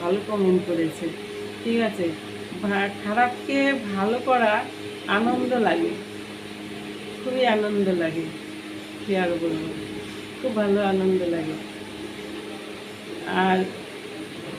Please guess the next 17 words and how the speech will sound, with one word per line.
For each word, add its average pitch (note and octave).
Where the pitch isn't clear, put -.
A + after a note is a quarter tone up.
ভালোকে G#3
তো A3
খারাপ G3+
করা G3+
যায় F#3
না, F#3
না? A3
যে G#3
ভালো, F#3
তাকে F#3
আরও A3
ভালো A3
পথে B3+
এগিয়ে A3+
নিয়ে A3
যেতে F#3+
হয়। E3+